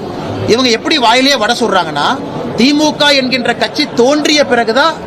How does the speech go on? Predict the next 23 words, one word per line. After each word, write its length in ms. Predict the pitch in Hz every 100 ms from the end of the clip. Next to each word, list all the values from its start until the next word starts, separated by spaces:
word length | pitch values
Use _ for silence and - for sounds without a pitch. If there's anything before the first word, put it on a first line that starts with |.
| - -
நீங்கள் 280 | 214 285 285
நானும் 240 | 247 277
சட்டை 260 | 285 247 269 233
போட்டுட்டு 300 | 233 254 226
நாகரிகமா 400 | 233 240 247 233
இருக்கிற 240 | 220 208
மாதிரி 180 | 208 269
கதை 300 | 190 202 180
பேசுறாங்க. 300 | - 135 - - - - - - - 160
திராவிட 420 | 190 285 330 320
முன்னேற்ற 520 | 240 262 330 - 302
கழகம் 280 | 269 247 220
வந்த 260 | 175 185
பிறகு, 320 | 180 160 175 269
ஆட்சி, 400 | 185 254 - 185
குறிப்பாக 440 | 214 - 254 202
இந்த 200 | 220 233
ஆட்சி 240 | 226 -
வந்த 240 | 170 165 147
பிறகு, 680 | 135 131 127 220 285 - - - - - -
தமிழகத்தினுடைய 960 | 196 277 320 302 302 247 226 254 311
தொழில்துறை 640 | 240 254 330 330 277 339
கீழே 240 | - 311